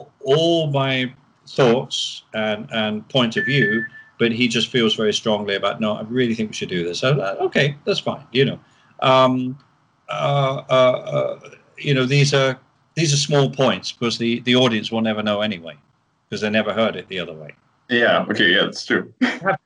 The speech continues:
Speaker 1: always remember the final listener, you know. But,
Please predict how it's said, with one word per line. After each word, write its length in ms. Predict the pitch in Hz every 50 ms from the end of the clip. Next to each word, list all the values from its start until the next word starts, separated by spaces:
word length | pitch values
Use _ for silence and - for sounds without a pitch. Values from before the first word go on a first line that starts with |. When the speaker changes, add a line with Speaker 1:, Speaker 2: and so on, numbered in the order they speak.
| _ _
Speaker 1:
always 220 | 156 151 143 143
remember 420 | 147 143 143 147 147 143 143 139 131
the 120 | 127 127
final 480 | - - 143 139 131 127 127 120 117 113
listener, 440 | 117 127 123 - - 107 92 78 78 80 92
you 120 | 101 101
know. 180 | 101 104 117 143 - _ _ _ _ _ _ _
But, 360 | - 151 151 151 151 - _